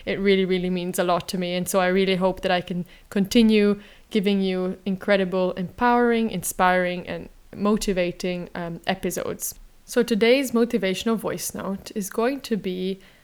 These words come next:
about still going after your dreams and your visions, but this time we're going to focus on what is stopping you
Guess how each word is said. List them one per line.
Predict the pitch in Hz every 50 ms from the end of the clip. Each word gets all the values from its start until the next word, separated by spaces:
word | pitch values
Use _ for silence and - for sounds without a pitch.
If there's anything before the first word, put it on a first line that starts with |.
| _ _ -
about | - 208 196 185 - 196 190 190 190 190 190 190 190 190 190 190 190 - - - - - _ _ _ _ _ _ _ _ _ _
still | - - - - - 330 392 427 440 440 440 427 - 262 240
going | - 226 254 269 240
after | 214 214 214 - - 240
your | 240 254 233
dreams | 190 - 165 180 185 190 185 202
and | 208 214
your | 220 214
visions, | 185 180 170 165 - 160 151 160 214 233 226 - - - - _ _ _ _ _ _ _ -
but | 302 339 330 330 - - - -
this | 262 262 262 -
time | - - 190 185 190
we're | 190
going | 180 202 196 190
to | 190 -
focus | - - - 196 185 190 - 190 185 -
on | - 185 180 180 180 180 180 -
what | 190 196 190
is | - - 190 -
stopping | - - - - - - - 240 247 247 247 220 196 185
you | 180 170 170 165 170